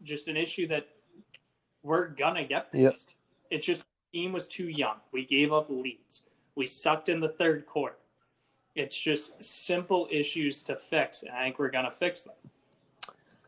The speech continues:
Speaker 1: It's, that's all it is. Our two best players, like you said,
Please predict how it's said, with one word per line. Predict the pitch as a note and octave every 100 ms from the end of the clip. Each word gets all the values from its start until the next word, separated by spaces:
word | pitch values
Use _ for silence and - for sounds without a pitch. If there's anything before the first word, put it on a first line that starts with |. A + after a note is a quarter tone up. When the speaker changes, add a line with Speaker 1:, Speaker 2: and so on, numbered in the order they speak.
| _ _ _ _ _ -
Speaker 1:
It's, | F#3 F#3 G3
that's | F3+ F#3+
all | G3 G#3
it | G#3
is. | A#3+ - - _ _ _ -
Our | F#3
two | F3+ - - A#3+
best | G#3 G3 G3 -
players, | G3+ A#3 E3+ - - - _ _ _ _ _ -
like | E3 E3
you | E3+
said, | - A#3+ G3+